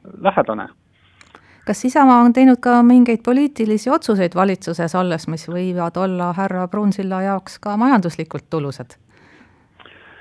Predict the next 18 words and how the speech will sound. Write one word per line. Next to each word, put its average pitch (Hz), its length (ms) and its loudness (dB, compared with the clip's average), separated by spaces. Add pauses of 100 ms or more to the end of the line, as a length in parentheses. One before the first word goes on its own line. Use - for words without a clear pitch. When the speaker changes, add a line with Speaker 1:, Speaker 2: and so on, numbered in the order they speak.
(140)
Speaker 1:
No 175 120 0 (340)
siin 214 160 0
võib 240 300 2
spekuleerida 160 800 0
selle 143 260 0
pensionireformi 156 920 -2
teemadel, 127 560 -6
et, - 320 -6
äh, 127 180 -4 (520)
selge 143 280 -4
see, 180 160 2
et - 80 -10
selle 147 160 -2
pensionireformi 151 1040 0
viljad 180 420 2 (240)
nüüd 135 160 -2
hakkavad 127 420 -2
tulema 135 520 2